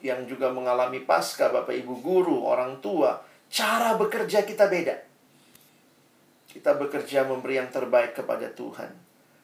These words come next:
Dan juga bahkan hidup rumah tangga kita berbeda. Paskah ini adalah sebuah perubahan. Karena di dalamnya Tuhan sudah buka jalan buat kita. Ayo kita responi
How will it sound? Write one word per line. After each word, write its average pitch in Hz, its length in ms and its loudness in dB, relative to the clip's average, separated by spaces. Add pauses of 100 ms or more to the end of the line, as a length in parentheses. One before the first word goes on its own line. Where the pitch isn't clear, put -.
Dan 123 240 -10
juga 123 240 2
bahkan 123 400 -4
hidup 123 320 -8
rumah 123 280 -2
tangga 123 360 -2
kita 120 320 -6
berbeda. 113 480 -12 (1600)
Paskah 180 600 4
ini 165 280 -4
adalah 135 480 2
sebuah 123 600 -6
perubahan. 120 640 -8 (960)
Karena 123 240 -4
di 117 160 -10
dalamnya 123 720 0
Tuhan 127 320 -6
sudah 139 320 -4
buka 202 560 2
jalan 147 560 -4 (320)
buat 120 240 -4
kita. - 280 -14 (760)
Ayo 208 240 -2
kita - 280 -6
responi 120 520 -8